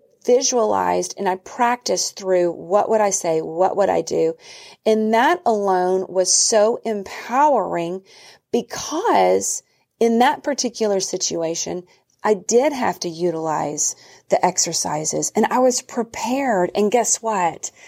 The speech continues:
I didn't say something that I would regret. I didn't react out of my flesh, which would be my go-to. That's all of our go-to, right?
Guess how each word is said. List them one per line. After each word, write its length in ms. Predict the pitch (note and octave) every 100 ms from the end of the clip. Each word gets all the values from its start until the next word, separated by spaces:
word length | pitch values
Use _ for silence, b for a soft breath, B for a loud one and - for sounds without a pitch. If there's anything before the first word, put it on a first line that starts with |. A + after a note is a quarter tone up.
| B B B -
I 540 | A3+ B3 G#3+ F#3+ G3+ F3+
didn't 460 | - G#3 G#3 E3+ - -
say 380 | - - A3
something 420 | A3+ A#3 G#3 G3+ F#3+
that 180 | F3+ -
I 160 | F3
would 160 | F3 E3+
regret. 600 | E3 E3 D#3+ D#3+ D#3 - - B B -
I 220 | A#3+ C4
didn't 640 | B3 A#3 A#3 A3 G#3 - - -
react 1000 | F#3+ G#3+ G#3 - A3+ D#4+ G#3+ C#3+ - - - b b b -
out 140 | A3
of 120 | A#3+ A3+
my 160 | G#3
flesh, 560 | G3+ - C4+ G3 F3+ -
which 260 | G3+ G3
would 240 | F#3+ F#3+ F#3+
be 300 | G3 F#3 F3+
my 260 | F#3+ F3+ F#3
go-to. 680 | A3+ B3+ D4 F3+ F3 E3+ - -
That's 160 | A#3+ -
all 100 | B3
of 80 | D4+
our 100 | G#3
go-to, 440 | F3 D#3 - D#3+
right? 360 | D#3+ E3 A#3+ C#4